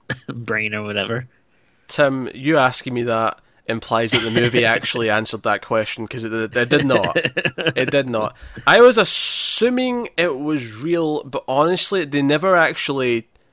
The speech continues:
Speaker 2: like, he reacts very
Speaker 1: Like
Speaker 2: angrily, and it plays like he
Speaker 1: Yeah.
Speaker 2: could be just covering up, 'cause, 'cause from his point of view, even if he is having this affair, like, how could she possibly know it and see it? So he would deny it
Speaker 1: The
Speaker 2: anyway, but
Speaker 1: Yeah.
Speaker 2: I don't know, I
Speaker 1: The
Speaker 2: don't know.
Speaker 1: only thing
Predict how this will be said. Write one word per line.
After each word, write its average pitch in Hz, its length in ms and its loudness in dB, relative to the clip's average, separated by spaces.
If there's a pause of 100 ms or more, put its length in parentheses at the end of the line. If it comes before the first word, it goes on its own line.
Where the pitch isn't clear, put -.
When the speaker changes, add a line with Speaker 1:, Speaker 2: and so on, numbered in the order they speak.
(520)
Speaker 2:
like, 151 240 0 (100)
he - 180 0
reacts 185 420 4
very 165 200 4
Speaker 1:
Like 127 80 4
Speaker 2:
angrily, 135 460 0 (180)
and 139 120 4
it 160 120 0
plays 208 320 0
like 214 140 -2
he 190 120 -4
Speaker 1:
Yeah. 196 100 -4
Speaker 2:
could 175 220 0
be 175 120 -2
just 151 200 -4
covering 143 360 -2
up, 127 100 0
'cause, 143 180 -4 (320)
'cause 180 200 -2
from 170 140 -2
his 233 140 4
point 196 260 0
of 139 80 -2
view, 139 100 0
even 175 240 0
if 170 100 -4
he 147 80 0
is 143 140 -2
having 135 220 0
this 120 160 -4
affair, 131 420 -2 (420)
like, 151 140 -2
how 180 160 4
could 180 160 0
she - 180 -4
possibly 131 540 -6
know 113 300 0
it 127 80 0
and 120 100 -6
see 123 240 -2
it? 175 180 0 (300)
So - 140 -6
he 156 200 0 (240)
would 139 140 -2
deny 123 240 2
it 104 80 2
Speaker 1:
The 107 60 2
Speaker 2:
anyway, 160 360 -2
but 131 320 -2 (260)
Speaker 1:
Yeah. 113 180 -10 (140)
Speaker 2:
I 135 60 -12
don't 156 140 -6
know, 117 120 -4
I - 40 -4
Speaker 1:
The 160 100 2
Speaker 2:
don't - 100 0
know. 98 60 -2
Speaker 1:
only 202 300 0
thing 156 480 -6